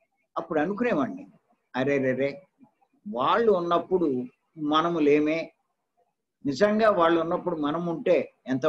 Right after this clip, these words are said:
బాగుండు" అని అనుకునేవాడిని. అంతేకాదు, ఇంకా అనుకునేవాడిని, "అలాంటి వాళ్ళు ఇప్పుడు లోకంలో లేరా? మరి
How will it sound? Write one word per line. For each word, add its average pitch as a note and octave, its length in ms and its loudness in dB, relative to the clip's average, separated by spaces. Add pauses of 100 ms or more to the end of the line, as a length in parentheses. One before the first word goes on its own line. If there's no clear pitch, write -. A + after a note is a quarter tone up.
(100)
బాగుండు" C#3+ 380 0 (1600)
అని F#3+ 200 0
అనుకునేవాడిని. C3+ 640 -4 (540)
అంతేకాదు, E3+ 560 0
ఇంకా E3 320 -4
అనుకునేవాడిని, B2+ 560 -6 (600)
"అలాంటి C3+ 360 -4
వాళ్ళు D3 280 0
ఇప్పుడు C#3 220 -6 (640)
లోకంలో C3 460 -2 (100)
లేరా? C3 280 0 (1500)
మరి E3+ 140 -2